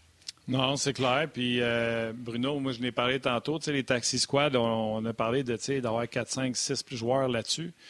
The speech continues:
Je me souviens d'avoir dit, pas sûr que ça va être assez pour couvrir, euh, tous les joueurs qui pourraient avoir, euh, la covid à qu'est-ce qui s'est passé dans les autres sports. D'un autre côté, euh, je l'ai dit,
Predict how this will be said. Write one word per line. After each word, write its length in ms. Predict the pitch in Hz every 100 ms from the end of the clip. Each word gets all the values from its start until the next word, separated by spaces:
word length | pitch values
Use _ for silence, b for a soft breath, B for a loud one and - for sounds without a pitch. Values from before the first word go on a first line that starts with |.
| B B B B B
Je 100 | 113
me 80 | 113
souviens 180 | 110 135
d'avoir 260 | 135 123 117
dit, 200 | 117 139
pas 160 | 123
sûr 180 | 107 156
que 60 | 147
ça 120 | 127
va 140 | 123
être 100 | 123
assez 300 | 120 107 156
pour 180 | 139 120
couvrir, 460 | - 113 120 143 127
euh, 160 | 120
tous 160 | 110 139
les 160 | 131
joueurs 260 | 120 131 143
qui 80 | -
pourraient 220 | - 117
avoir, 420 | 117 113 131 131
euh, 200 | 123 120
la 160 | 117 113
covid 300 | 120 120 139
à 80 | 120
qu'est-ce 220 | 127 -
qui 80 | -
s'est 140 | 131
passé 400 | 127 117 110 147
dans 140 | 131
les 180 | 120 113
autres 240 | 123 117 117
sports. 480 | - 127 143 156 - B B B B -
D'un 120 | 120
autre 140 | 139
côté, 540 | 123 131 120 156 160 135
euh, 180 | 120 117
je 120 | 107
l'ai 100 | 123
dit, 360 | 117 156 151